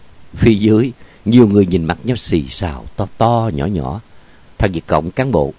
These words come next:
bật đứng dậy quát tháo: "Im lặng coi nào, đây phải là cái chợ. Kẻ nào cố tình phá hoại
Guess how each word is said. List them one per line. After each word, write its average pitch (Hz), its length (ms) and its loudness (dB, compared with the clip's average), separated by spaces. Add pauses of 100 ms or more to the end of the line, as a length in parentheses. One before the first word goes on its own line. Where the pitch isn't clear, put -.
bật - 140 -4 (100)
đứng 151 280 -2
dậy 76 200 0
quát 120 220 -2
tháo: 120 240 -6 (600)
"Im 180 140 6
lặng 104 140 2
coi 139 140 0
nào, 95 160 0 (320)
đây 117 100 0
phải 117 140 0
là 110 60 -4
cái - 140 -6
chợ. 82 320 0 (580)
Kẻ 123 120 4
nào 123 180 0
cố 156 140 4
tình 80 220 0
phá 127 120 0
hoại 82 280 0